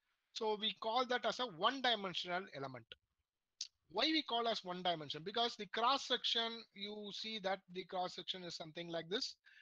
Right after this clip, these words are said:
It will be same. So most of the time. So even if it is different, it will differ based on different types of element, not on other things. So this entire cross section, which is your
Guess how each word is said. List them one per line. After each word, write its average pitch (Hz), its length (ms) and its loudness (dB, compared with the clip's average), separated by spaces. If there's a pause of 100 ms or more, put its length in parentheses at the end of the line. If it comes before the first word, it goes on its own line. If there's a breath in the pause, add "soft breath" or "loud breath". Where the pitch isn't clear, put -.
(180 loud breath)
It 170 100 -6
will 160 140 -4
be 170 120 -6
same. 190 280 0 (800)
So 180 180 -6
most 175 260 -2
of 170 100 -2
the 165 100 -4
time. 190 220 2 (200)
So 233 180 0
even 269 320 6
if 269 160 2
it 247 60 2
is 240 160 4
different, 262 520 0
it 247 240 -4
will 254 300 2
differ 294 540 4
based 226 240 2
on 226 260 0
different 196 320 -4
types 202 200 0
of 196 100 -2 (120)
element, 208 380 2 (320)
not 185 300 2 (160)
on 170 260 -4
other 156 340 -2
things. 220 300 -8 (480 loud breath)
So 269 580 4
this 240 180 4
entire 262 500 6
cross 240 220 8
section, 160 400 4 (240)
which 180 220 -4
is 202 280 2
your 185 220 0